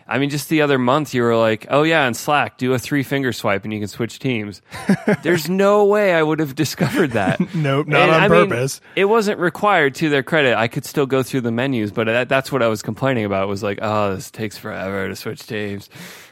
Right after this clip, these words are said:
Speaker 2: Yeah, and so we were, we were talking before we pushed the record button like idiots about, uh, some of this, this design nonsense that's going on and, like, Force Touch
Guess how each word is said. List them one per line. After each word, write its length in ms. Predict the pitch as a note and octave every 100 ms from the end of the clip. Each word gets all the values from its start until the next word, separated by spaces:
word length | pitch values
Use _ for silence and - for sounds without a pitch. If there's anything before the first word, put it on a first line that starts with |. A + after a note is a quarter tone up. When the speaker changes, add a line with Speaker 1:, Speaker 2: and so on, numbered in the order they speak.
| _ - _
Speaker 2:
Yeah, 400 | D3 C#3+ C3+ B2+ -
and 220 | F3+ F#3 F3
so 320 | - F#3+ F3 G2 -
we 180 | F3
were, 260 | F#3 F3+ F3
we 140 | E3+ E3+
were 100 | E3+
talking 420 | F3+ G3 F3+ D#3+
before 720 | C#3+ - D3+ D#3+ D#3 D3 C#3
we 280 | B2 C#3 C3+
pushed 340 | C3 D#3 D3+ -
the 80 |
record 360 | C3 - D#3 D3+
button 280 | B2 C#3 C3+
like 160 | B2 C3
idiots 340 | C#3 B2+ -
about, 600 | C3 B2 C3 C3 B2+ - - _ _
uh, 280 | C#3 C3+ B2+
some 380 | B2+ - - D#3
of 60 | D3
this, 360 | C#3 C3+ - - D3 - -
this 220 | C#3+ C3
design 480 | C#3+ C3 D#3+ F3+ D#3+
nonsense 420 | C#3+ C3+ C#3+ C3+
that's 160 | C3 -
going 180 | C#3
on 200 | C3+ C3+ B2+
and, 100 | B2
like, 180 | A#2+
Force 340 | - D3+ D3 -
Touch 420 | C#3+ C3 - -